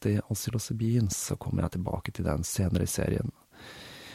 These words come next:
Men, eh, det jeg kan si er at, eh, disse stoffene har igjen begynt å fange interessen til akademia, nå som hysteriet som kom i kjølvannet av den historien jeg nå forteller, endelig ser ut til å ha dempet seg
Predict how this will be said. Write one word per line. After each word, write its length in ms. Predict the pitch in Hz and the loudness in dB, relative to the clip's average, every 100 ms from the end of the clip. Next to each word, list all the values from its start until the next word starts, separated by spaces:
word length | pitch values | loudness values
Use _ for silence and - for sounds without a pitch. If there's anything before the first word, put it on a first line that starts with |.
| - | -4
Men, 280 | 95 92 98 | 4 6 8
eh, 180 | 104 101 | 8 8
det 120 | 101 92 | 6 4
jeg 60 | |
kan 120 | - | 4
si 360 | 107 - 104 113 | 2 2 4 4
er 320 | - 80 80 | 2 2 2
at, 260 | - - - | 0 -4 0
eh, 140 | 101 | 2
disse 260 | 101 107 - | 2 2 0
stoffene 460 | - 104 - 104 95 | 0 0 2 4 4
har 80 | |
igjen 300 | 92 85 82 98 | 6 4 4 4
begynt 220 | 92 - | 2 2
å 40 | |
fange 220 | - 90 | 2 2
interessen 460 | 80 - 87 - 104 | 4 2 2 0 -2
til 120 | - | 0
akademia, 600 | 107 - 110 110 95 98 | 0 2 4 6 6 6
nå 180 | 98 82 | 6 4
som 280 | - - 85 | 2 2 2
hysteriet 600 | 87 - 104 90 87 104 | 2 0 2 2 2 2
som 160 | - 101 | 0 0
kom 160 | 80 | 0
i 40 | 87 | 0
kjølvannet 500 | - 104 85 85 90 | 2 2 4 4 4
av 160 | 92 | 4
den 100 | 90 | 4
historien 340 | 95 98 95 98 | 4 2 2 4
jeg 100 | 98 | 4
nå 120 | 92 | 2
forteller, 540 | - - 98 110 98 - | 4 6 8 8 6 4
endelig 380 | 98 80 - | 2 2 0
ser 160 | - - | 0 0
ut 140 | 90 | 0
til 120 | - 117 | 0 2
å 100 | 85 | 4
ha 80 | |
dempet 220 | 80 - | 4 2
seg 120 | - | 0